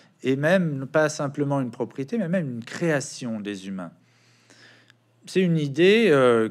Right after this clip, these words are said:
qui nous est assez intuitive, en fait, euh, que, euh, les, les chiens, euh, les vaches, telles que nous les connaissons aujourd'hui, sous la diversité de leur race, sont des fabrications des humains,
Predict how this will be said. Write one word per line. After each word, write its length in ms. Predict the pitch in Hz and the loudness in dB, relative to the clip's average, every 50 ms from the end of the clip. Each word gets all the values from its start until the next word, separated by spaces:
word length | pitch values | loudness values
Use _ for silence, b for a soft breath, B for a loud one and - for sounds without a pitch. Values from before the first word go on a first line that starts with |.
| 107 - | -4 -12
qui 220 | - - - 120 | -20 -12 -8 -6
nous 300 | 120 120 120 117 113 135 | -4 -2 -2 -2 0 0
est 60 | 151 139 | 2 0
assez 240 | 120 113 - - | 0 0 -4 -8
intuitive, 580 | 104 95 92 - - 127 120 - 185 165 123 113 | -8 -8 -10 -10 -14 -14 -8 -4 -2 -2 -2 -2
en 100 | 107 104 | -4 -6
fait, 480 | - - 113 104 92 - - - - 95 _ - | -6 -6 -6 -6 -6 -8 -14 -20 -20 -20 _ -10
euh, 360 | 107 98 98 95 95 95 95 95 | -8 -6 -4 -4 -4 -6 -6 -8
que, 140 | - - 120 | -6 -4 -2
euh, 540 | 127 135 135 131 120 107 101 98 98 95 95 B B B B B B B B _ | 0 0 0 0 0 0 -2 -2 -2 -4 -6 B B B B B B B B _
les, 880 | - 95 101 101 101 98 98 95 95 95 92 92 92 90 90 90 - b b b b _ - | -10 -8 -6 -4 -4 -4 -4 -6 -6 -8 -10 -10 -10 -12 -14 -14 -18 b b b b _ -10
les 140 | 95 98 | -10 -8
chiens, 640 | 95 - - - 123 131 135 139 143 147 156 156 160 151 | -8 -8 -6 -4 -2 0 2 2 2 0 0 -2 -2 -2
euh, 580 | 123 107 104 101 101 101 98 98 98 98 98 95 | -2 -2 -2 -2 -2 -2 -2 -4 -4 -4 -6 -6
les 140 | 95 95 92 | -8 -8 -6
vaches, 380 | 92 120 127 139 147 143 - | -2 0 2 2 2 0 -2
telles 200 | - 117 104 101 | -6 -6 -6 -6
que 100 | - - | -8 -8
nous 220 | 107 101 107 104 101 | -8 -8 -6 -6 -6
les 160 | 101 101 98 | -6 -6 -8
connaissons 480 | - 110 104 101 98 98 101 - 107 101 | -8 -10 -10 -10 -10 -12 -12 -10 -10 -8
aujourd'hui, 500 | 101 98 98 104 104 104 117 139 147 151 | -8 -8 -8 -8 -10 -8 -6 -6 -6 -6
sous 160 | 147 - 110 | -6 -8 -8
la 100 | 104 101 | -8 -8
diversité 540 | 98 98 98 104 98 - - _ - 107 104 | -8 -10 -12 -12 -12 -12 -16 _ -12 -10 -8
de 100 | 104 98 | -8 -6
leur 260 | 98 95 98 92 - | -6 -6 -6 -8 -6
race, 340 | 110 127 147 156 156 - - | -2 0 0 0 -2 -6 -10
sont 120 | 123 113 | -10 -8
des 120 | 107 98 | -8 -8
fabrications 880 | 95 - - 113 101 107 110 107 - 123 123 123 - - 156 143 123 117 B B B B B B B B B B B B - | -10 -8 -10 -10 -8 -8 -10 -8 -8 -8 -8 -8 -8 -8 -6 -6 -6 -6 B B B B B B B B B B B B -12
des 320 | 104 113 113 107 101 113 | -6 -4 -4 -4 -4 -6
humains, 400 | 107 101 101 107 117 131 147 143 | -8 -6 -4 -4 -4 -4 -6 -8